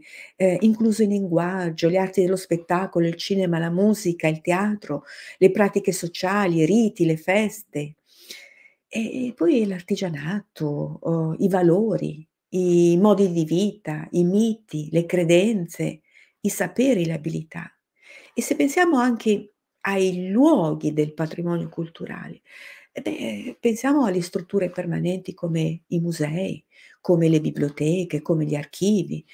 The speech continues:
ma pensiamo anche ai siti, eh, che sono caratterizzati dalla presenza di resti in natura fossile, dai manufatti, dalle strutture protostoriche o di età antica,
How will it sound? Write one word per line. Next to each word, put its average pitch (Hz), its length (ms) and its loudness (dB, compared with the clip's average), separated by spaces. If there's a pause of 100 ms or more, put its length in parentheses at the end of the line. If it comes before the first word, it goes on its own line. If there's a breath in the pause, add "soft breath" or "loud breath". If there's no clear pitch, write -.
(240 loud breath)
ma 196 100 0
pensiamo 226 420 6
anche 202 560 6 (320 loud breath)
ai 175 200 2
siti, 175 800 0 (520)
eh, 160 240 -6
che 180 100 -4
sono 208 240 2
caratterizzati 190 1040 2
dalla 151 240 -4
presenza 165 880 -2
di 156 180 2
resti 160 500 -2
in 151 80 -2
natura 151 540 -4 (340 loud breath)
fossile, 156 680 -2
dai 151 160 0
manufatti, 175 840 0
dalle 151 340 -4 (260 loud breath)
strutture 214 1040 4
protostoriche 165 1120 -4
o 156 80 0
di 190 100 4
età 170 200 0
antica, 156 720 -4